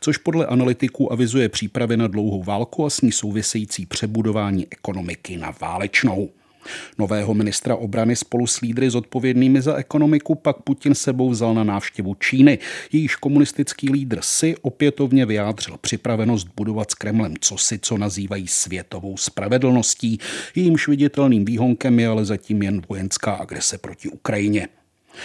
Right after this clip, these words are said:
Novým českým ministrem pro vědu a výzkum se stal Marek Ženíšek z top nula devět. Podle průzkumu agentury Stemark a Centra Locika odmítá fackování dětí necelá polovina českých rodičů,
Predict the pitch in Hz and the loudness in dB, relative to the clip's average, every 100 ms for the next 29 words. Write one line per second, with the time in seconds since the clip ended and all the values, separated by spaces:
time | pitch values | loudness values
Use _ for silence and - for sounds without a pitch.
0 | - - 107 104 107 107 107 - 120 107 | -16 -6 -2 0 0 0 -4 -4 0 2
1 | 107 - - 113 - 110 107 101 113 98 | 0 -2 -2 -2 0 0 0 0 -2 -2
2 | 95 - 120 - 113 - 113 104 104 107 | -4 -2 -2 -2 -4 -2 0 2 0 -2
3 | 107 107 98 110 - 117 - - 113 - | -4 -2 0 0 0 -4 -6 -4 -6 -4
4 | 104 101 104 98 123 139 117 - - - | -2 0 -2 0 4 4 2 -2 -16 -16
5 | - - 104 104 - 107 - 123 117 98 | -14 -8 -2 -2 -2 -6 -4 -2 -2 -2
6 | 107 110 - 117 98 - - 95 98 104 | 0 -2 0 -2 -2 -4 -4 -2 -2 0
7 | 123 - 101 117 110 - 82 - - 123 | -2 -4 -6 -2 -2 -4 -8 -4 -2 0
8 | - 175 - - - 156 170 175 151 117 | 2 2 0 -10 0 2 2 2 2 0
9 | 135 - - 143 135 113 95 110 107 131 | -2 -4 -2 0 4 4 2 -2 -2 2
10 | 113 107 - 113 92 - 123 117 110 107 | 2 2 -2 -4 -4 -2 0 2 2 0
11 | 101 - 98 - - - 120 120 143 - | 0 -4 -4 -6 -8 -6 -2 0 -2 0
12 | 160 | 2